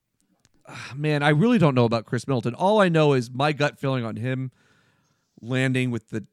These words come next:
Mavericks is bad. And I just think that's a bad idea if you're gonna max pay that guy. I just, we've talked about it before,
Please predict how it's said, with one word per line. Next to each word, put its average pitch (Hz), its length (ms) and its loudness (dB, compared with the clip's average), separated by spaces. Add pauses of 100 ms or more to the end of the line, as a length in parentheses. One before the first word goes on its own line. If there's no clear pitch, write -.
(140)
Mavericks 120 480 -6
is 107 220 -12 (220)
bad. 82 400 -12 (260)
And 120 120 -8
I 120 80 -4
just 120 280 -4
think 123 160 -4
that's 120 200 -4
a 113 40 -6
bad 120 400 0
idea 104 440 -8
if 113 140 -20
you're 123 80 -6
gonna 113 140 -4
max 107 360 -10
pay 113 220 -10
that 85 200 -12
guy. 65 260 -18
I 123 100 -14
just, 127 360 -10 (580)
we've 127 180 -8
talked 160 240 -2
about 151 160 2
it 135 80 -4
before, 135 460 -4